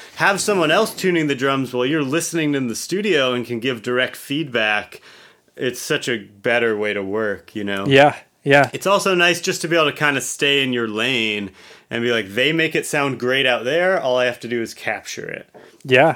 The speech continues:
Speaker 1: Instead of actually going out there and being like, "Oh, we need a moon gel here. Oh, dunk, dunk, dunk. That lug's <laughs> flat. Twist it." You know, like,
Speaker 2: Yeah.
Speaker 1: a, and I work with a lot of drummers that just don't know how to tune drums to sound as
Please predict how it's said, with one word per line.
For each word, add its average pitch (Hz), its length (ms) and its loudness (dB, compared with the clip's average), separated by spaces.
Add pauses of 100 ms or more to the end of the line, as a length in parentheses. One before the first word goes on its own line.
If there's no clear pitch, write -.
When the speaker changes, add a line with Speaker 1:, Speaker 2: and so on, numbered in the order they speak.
Speaker 1:
Instead 131 460 -2
of 123 100 0
actually 135 460 2
going 123 340 0
out 117 180 0
there 113 220 0
and 107 80 -6
being 113 180 -4
like, 113 160 -6
"Oh, 226 220 0
we 165 100 2
need 180 140 -2
a 120 80 0
moon 165 300 0
gel 170 260 0
here. 190 220 -2
Oh, 160 220 -2 (340)
dunk, 165 300 2
dunk, 123 320 -2
dunk. 170 360 2
That 147 220 0
lug's 147 260 0
<laughs> - 80 -10
flat. 190 360 -4
Twist 156 340 -4
it." 165 140 0
You 160 100 -2
know, 165 160 4
like, 147 280 2
Speaker 2:
Yeah. 131 280 0 (500)
Speaker 1:
a, 165 160 0 (340)
and 190 140 2
I 214 80 6
work 262 180 4
with 240 120 2
a 208 60 4
lot 185 200 4
of 156 80 2
drummers 180 540 2
that 156 120 0
just 180 240 -4
don't 165 280 2
know 170 240 2
how 175 120 4
to 156 120 2
tune 160 360 -2
drums 147 460 0
to 143 80 -10
sound 147 460 0
as 131 320 -4